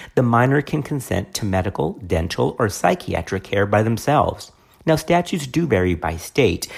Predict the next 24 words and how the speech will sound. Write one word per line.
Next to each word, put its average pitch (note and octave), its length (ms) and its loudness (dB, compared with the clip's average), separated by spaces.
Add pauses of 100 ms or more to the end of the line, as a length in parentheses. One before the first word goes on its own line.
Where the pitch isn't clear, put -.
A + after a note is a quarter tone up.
(220)
but D3 160 4
minors C3 560 2
may B2 220 2
become E3 420 -2
emancipated G2 960 -2
when A2+ 220 0
they C3 120 4
marry, B2 540 0 (240)
serve - 400 0
in B2+ 240 0
active F#2 460 -2
duty B2+ 320 2
in A2 180 -2
the F#2+ 120 -2
U F2+ 180 -2
S E2+ 160 -6
military, G2 680 -2 (280)
or D3 160 6
obtain C3 480 0
a F#2+ 80 0
declaration F#2+ 760 0
from F2+ 160 0
a G#2+ 60 0
court. - 460 -4